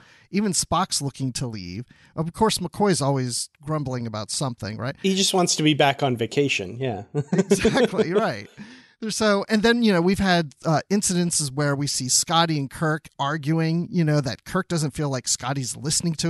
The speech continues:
Speaker 1: him and Scotty wants to do it his way. So they're all kinda, they don't just gel together immediately, which is good, right? It's
Speaker 2: Mm-hmm.
Speaker 1: like they're, they don't know each other. They're filling each other out. They're having second thoughts. It just makes sense. So I appreciate that part of the book too.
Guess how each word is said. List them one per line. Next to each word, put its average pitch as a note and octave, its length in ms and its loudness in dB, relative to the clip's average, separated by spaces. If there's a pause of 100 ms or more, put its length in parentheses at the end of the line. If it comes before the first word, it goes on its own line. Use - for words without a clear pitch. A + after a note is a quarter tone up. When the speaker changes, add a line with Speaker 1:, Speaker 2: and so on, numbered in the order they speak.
Speaker 1:
him D#3+ 160 4
and G#2 100 -6
Scotty C#3 320 -2
wants C#3+ 200 -2
to D3 60 -2
do A#2 160 -4
it - 120 -10
his D#3 280 -4
way. D3+ 360 0 (340)
So G3+ 240 4 (280)
they're F#3+ 120 0
all C4+ 140 6
kinda, F#3+ 440 2 (280)
they G3 80 4
don't C4 180 2
just C#3+ 220 0
gel F3 320 4
together D3+ 480 0
immediately, A#2+ 640 -6
which G3 240 0
is F#3+ 100 -2
good, F#3 440 0
right? E3 400 0
It's D3 240 0
Speaker 2:
Mm-hmm. C#3 320 2
Speaker 1:
like C#3+ 80 -10
they're, F3 200 0
they F3+ 200 0
don't A#3 220 4
know G3+ 140 6
each G3 200 0
other. F3 200 2
They're C3 140 -4
filling A3 540 0
each F#3+ 220 -4
other F3 200 2
out. D#3+ 400 4
They're C3+ 120 -4
having G3+ 280 -2
second - 460 -2
thoughts. D3 560 0
It - 160 -8
just - 260 -4
makes D#3+ 220 -6
sense. B2 320 -6
So D#3+ 100 -2
I F3+ 80 0
appreciate G#3 480 -4
that C3+ 240 0
part B2 160 -2
of G#2 80 -4
the A2 60 -8
book - 260 -10
too. - 220 -8